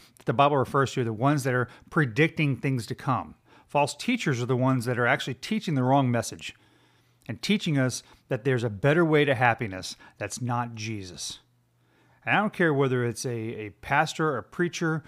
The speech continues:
another Christian, a different religion, or an agnostic or an atheist. They're all false teachers in the sense of if they're preaching that there's a way, or if they're telling you that there's another way to heaven, or there's another way to happiness, or there's another way to live that's not of Christ,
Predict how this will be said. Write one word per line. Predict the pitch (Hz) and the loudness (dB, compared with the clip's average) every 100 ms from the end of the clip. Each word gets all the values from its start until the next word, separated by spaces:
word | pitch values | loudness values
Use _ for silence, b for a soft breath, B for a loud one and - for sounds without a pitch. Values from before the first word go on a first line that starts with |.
| B B _ | B B _
another | 110 117 156 151 | -6 -2 -2 -2
Christian, | - 156 - 139 123 | -2 -2 -2 -4 -4
a | 101 | -8
different | - 156 165 | -4 -2 -2
religion, | 143 139 139 139 139 B B B | -2 0 0 0 -2 B B B
or | - 104 | -6 -6
an | 107 | -2
agnostic | 117 131 143 147 - 127 | -2 0 0 0 -2 -6
or | 110 | -6
an | 110 | -4
atheist. | 147 143 107 87 - - b b - | -4 -4 -8 -10 -14 -16 b b -12
They're | 113 - | -10 -2
all | 135 151 | 0 0
false | - - 131 131 - | -2 -2 0 0 -4
teachers | - 175 - 92 80 - - b b | -6 -6 -4 -10 -12 -16 -18 b b
in | 110 | -8
the | 113 | -6
sense | - 123 135 | -6 -4 -4
of | 110 | -6
if | 110 | -8
they're | 120 | -10
preaching | - _ - 196 - 175 151 B B B | -12 _ 0 2 2 -2 -2 B B B
that | - - | -10 0
there's | 135 170 | 2 4
a | 175 | 4
way, | 170 165 120 | 4 4 2
or | |
if | 101 | 0
they're | 147 | -4
telling | - - 202 214 180 | -6 -4 0 2 2
you | 135 | 2
that | 120 | 0
there's | 120 135 | -2 -2
another | 131 147 165 | 0 0 0
way | 160 170 | 0 0
to | 151 | 0
heaven, | 139 151 104 | 2 0 0
or | 110 123 | -6 -2
there's | 135 123 | -2 -2
another | 123 156 | 0 2
way | 180 180 | 2 2
to | 160 | 2
happiness, | 160 156 123 113 | 0 0 -2 -6
or | 117 | -10
there's | 107 | -8
another | 120 151 | -4 -2
way | 175 175 | 0 0
to | 147 | 2
live | 147 156 107 - - b b - | 2 2 0 -6 -18 b b -12
that's | 113 - | -8 -2
not | 135 156 | -2 -2
of | 147 | -4
Christ, | - 165 104 92 - | 0 2 2 -4 -14